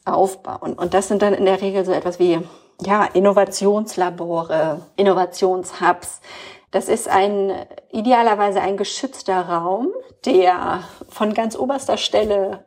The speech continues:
genehmigt wird oder beauftragt wird, der aber nicht sozusagen irgendwelchen Entscheidungen aus dieser Führungsebene wiederum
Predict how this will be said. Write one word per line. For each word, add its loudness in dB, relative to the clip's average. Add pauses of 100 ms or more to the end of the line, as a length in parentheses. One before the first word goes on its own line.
(100)
genehmigt 0
wird 0
oder 0
beauftragt -6
wird, -6 (560)
der 4
aber 2
nicht 2
sozusagen 0
irgendwelchen -2
Entscheidungen 0
aus 2
dieser 2
Führungsebene 0
wiederum 0